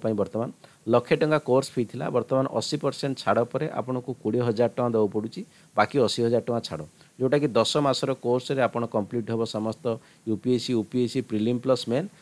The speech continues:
ଯୋଉଟାକି କୋଡ଼ିଏ ହଜାର ଟଙ୍କା, ମାସକୁ ଦି ଦୁଇ ହଜାର ଟଙ୍କା ଆପଣ ଦେଇକି ପଢ଼ିପାରିବେ। ବାକି ଡିଟେଲ୍ସ ଜାଣିବା ପାଇଁ ଆପଣ ଏଇ ନମ୍ବରରେ କଲ୍ କରିପାରିବେ।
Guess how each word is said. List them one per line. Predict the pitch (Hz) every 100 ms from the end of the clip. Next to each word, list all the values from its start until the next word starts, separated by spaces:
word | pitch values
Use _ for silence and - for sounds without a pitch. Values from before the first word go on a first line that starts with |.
| _
ଯୋଉଟାକି | 120 117 120 123
କୋଡ଼ିଏ | 110 117 120
ହଜାର | 120 104
ଟଙ୍କା, | 143 135
ମାସକୁ | 104 117 120
ଦି | 104
ଦୁଇ | 95 104
ହଜାର | 101 95
ଟଙ୍କା | 101 101 113
ଆପଣ | - 110
ଦେଇକି | 95 95 -
ପଢ଼ିପାରିବେ। | 87 85 78 76 - - _ -
ବାକି | 117 120 170
ଡିଟେଲ୍ସ | 147 131 151 135
ଜାଣିବା | 131 135
ପାଇଁ | 135 135
ଆପଣ | 131 120
ଏଇ | 120
ନମ୍ବରରେ | 123 117 117
କଲ୍ | 110 113
କରିପାରିବେ। | 127 123 135